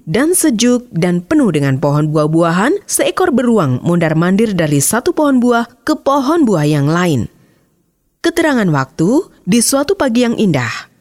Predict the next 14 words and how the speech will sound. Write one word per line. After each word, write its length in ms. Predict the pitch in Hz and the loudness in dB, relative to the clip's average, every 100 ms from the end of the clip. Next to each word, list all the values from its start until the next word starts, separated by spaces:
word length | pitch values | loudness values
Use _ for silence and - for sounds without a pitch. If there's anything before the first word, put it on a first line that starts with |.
| _ _ _ | _ _ _
Keterangan 480 | - - 139 135 131 | -8 -4 -2 0 0
tempat, 480 | 220 247 240 240 240 _ - | 0 0 0 -2 -4 _ -4
di 160 | 202 294 | 0 2
sebuah 480 | - 233 196 294 | 0 0 0 0
hutan. 480 | 320 - 147 123 107 - _ _ _ _ _ _ | 0 -2 -2 -2 -4 -8 _ _ _ _ _ _
Terakhir, 320 | 285 285 330 440 | -2 2 0 2
penggunaan 480 | 285 240 202 180 | 2 2 2 0
kata 240 | 180 175 170 | -2 -2 0
hubung 320 | 165 190 226 | 2 2 0
untuk 320 | 165 160 156 | 0 -2 0
menjelaskan 560 | 156 156 156 151 254 277 | 0 2 0 0 -2 -2
urutan 400 | 165 - 135 135 | -2 -2 -2 -2
kejadian, 800 | 320 262 226 151 123 143 269 - _ _ - | -2 -2 -2 0 0 0 0 -2 _ _ -4
lalu, 560 | 151 185 247 285 277 | 0 2 2 2 2